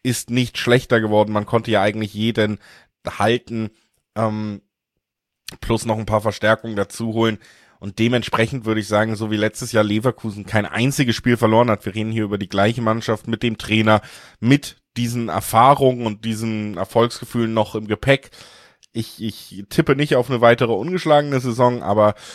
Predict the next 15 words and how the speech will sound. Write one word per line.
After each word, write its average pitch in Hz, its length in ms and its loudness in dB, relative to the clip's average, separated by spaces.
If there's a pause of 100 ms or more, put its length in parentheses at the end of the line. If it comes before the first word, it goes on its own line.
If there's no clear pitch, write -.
(120)
ich - 80 -20
würde 101 160 -8
schon 117 240 -6
sagen, 104 420 4 (320)
dieses 101 280 -4
Eröffnungsspiel 107 800 2
sollte 101 320 2
nochmal 101 320 2
unterstreichen, 104 760 2
was 101 160 -2
aus 95 140 -4
meiner 98 300 0
Sicht 95 260 -8
eben 90 160 -6
feststeht, 104 480 0